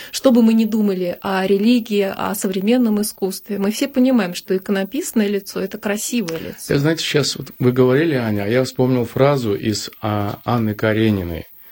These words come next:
Speaker 2: Так начинается одна из частей этого произведения Толстого. Он говорит о том, что, э, все счастливые семьи одинаковы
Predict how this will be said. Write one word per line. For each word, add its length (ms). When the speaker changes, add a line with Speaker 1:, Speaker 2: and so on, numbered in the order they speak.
Speaker 2:
Так 220
начинается 600
одна 300
из 160
частей 580
этого 300
произведения 640
Толстого. 580
Он 120
говорит 320
о 80
том, 200
что, 280
э, 140
все 240
счастливые 640
семьи 400
одинаковы 840